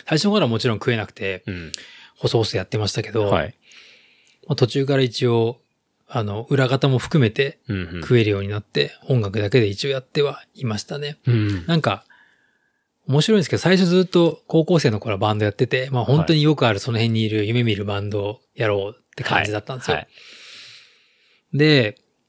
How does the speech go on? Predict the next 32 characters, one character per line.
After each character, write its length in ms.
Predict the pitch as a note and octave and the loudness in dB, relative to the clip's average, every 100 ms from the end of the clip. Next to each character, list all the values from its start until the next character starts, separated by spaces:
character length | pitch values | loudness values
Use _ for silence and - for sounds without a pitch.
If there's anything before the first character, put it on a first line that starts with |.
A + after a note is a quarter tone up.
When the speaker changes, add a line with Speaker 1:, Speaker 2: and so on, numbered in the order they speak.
| _ _ - _ | _ _ -20 _
Speaker 1:
ま 100 | D3+ | -4
あ、 60 | C3 | -4
高 500 | - - D3 D3 C#3 | -4 2 4 6 4
校 200 | - D3+ | 2 2
卒 220 | D3 C3+ | 2 0
業 160 | C3+ C#3 | 2 2
し 60 | - | 2
て 120 | C3+ | 0
僕 220 | B2+ B2+ | 0 -4
ち 60 | - | -4
ょ 20 | |
っ 20 | |
と 100 | - | 2
大 60 | B2 | 2
学 120 | C3 | 2
行 80 | B2+ | 0
か 120 | A#2+ | 0
ず 100 | B2 | 0
に 80 | A2 | -2
働 340 | B2 B2 A#2 | -2 0 0
い 40 | |
て 60 | - | -2
た 80 | A#2+ | -6
ん 40 | |
で 40 | A2+ | -12
す 60 | |
け 80 | - | -8
ど、 220 | C#3 C3+ - | -6 -6 -6
Speaker 2:
う 40 | |
ん 40 | |
う 40 | |
ん。 60 | G#2+ | -6